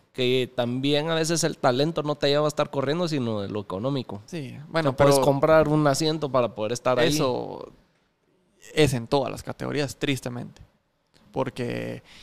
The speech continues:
Speaker 2: yo tengo un buen amigo mío, eh, italiano, que como que su manager fue, fue, era muy bueno en karting, pero muy, muy bueno.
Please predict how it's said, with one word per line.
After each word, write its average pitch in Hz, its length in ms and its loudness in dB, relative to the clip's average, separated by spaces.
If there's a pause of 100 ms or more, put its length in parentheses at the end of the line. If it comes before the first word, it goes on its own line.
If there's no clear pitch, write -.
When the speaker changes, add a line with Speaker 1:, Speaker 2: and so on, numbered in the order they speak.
(1200)
Speaker 2:
yo 139 140 0
tengo 160 180 0
un 156 360 2 (240)
buen 139 260 2
amigo 147 260 2
mío, 175 280 2 (720)
eh, 123 460 -8
italiano, 160 580 0 (720)
que 135 120 -4
como 131 240 -4
que 131 80 -2
su 123 120 -4
manager 180 680 -2 (360)
fue, 131 920 0 (500)
fue, 123 600 0
era 127 140 2
muy 147 840 0
bueno 208 260 2
en 175 80 -4
karting, 139 360 -6 (100)
pero 135 160 -2
muy, 196 240 -2
muy 190 140 0
bueno. 160 280 0